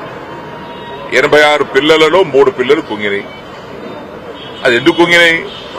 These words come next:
ఏదో సాంకేతిక కారణం ఉండవచ్చు, ఏదో ఎక్కడ లేదు ప్రపంచంలో, ఎక్కడ జరగలేదు, కేవలం మేడిగడ్డ జరిగిందనేటువంటి భూతద్దలు చూపిస్తా ఉన్నారు. ప్రపంచవ్యాప్తంగా, దేశవ్యాప్తంగా అనేక ప్రాజెక్టుల్లో కొన్ని కొన్ని సందర్భాల్లో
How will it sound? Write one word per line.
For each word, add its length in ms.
ఏదో 180
సాంకేతిక 420
కారణం 280
ఉండవచ్చు, 380
ఏదో 100
ఎక్కడ 320
లేదు 200
ప్రపంచంలో, 540
ఎక్కడ 300
జరగలేదు, 440
కేవలం 380
మేడిగడ్డ 340
జరిగిందనేటువంటి 760
భూతద్దలు 420
చూపిస్తా 380
ఉన్నారు. 240
ప్రపంచవ్యాప్తంగా, 920
దేశవ్యాప్తంగా 800
అనేక 240
ప్రాజెక్టుల్లో 680
కొన్ని 200
కొన్ని 200
సందర్భాల్లో 440